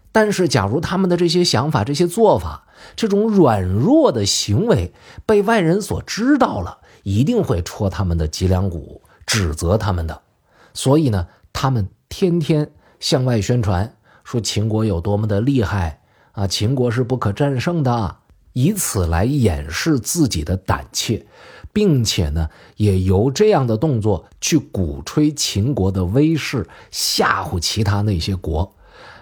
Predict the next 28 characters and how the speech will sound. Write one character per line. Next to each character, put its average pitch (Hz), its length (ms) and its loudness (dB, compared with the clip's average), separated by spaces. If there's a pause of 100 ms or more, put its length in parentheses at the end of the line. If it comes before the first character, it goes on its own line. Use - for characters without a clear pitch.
让 196 220 2
那 226 180 2
些 170 160 4
国 123 220 2
呢， 120 220 0 (200)
也 104 440 2
向 151 340 0
秦 92 400 -4
国 82 160 -4
割 92 300 0
地。 90 240 -4 (420)
这 175 100 2
样 156 140 4
一 143 80 4
来， 110 320 2 (140)
秦 123 320 0
国 113 120 0
的 110 120 0
霸 113 200 0
业 104 160 0
就 110 140 -2
能 101 160 0
够 110 100 0
早 87 200 -2
日 101 100 0
达 98 220 -2
成 - 180 -6
了， 107 180 0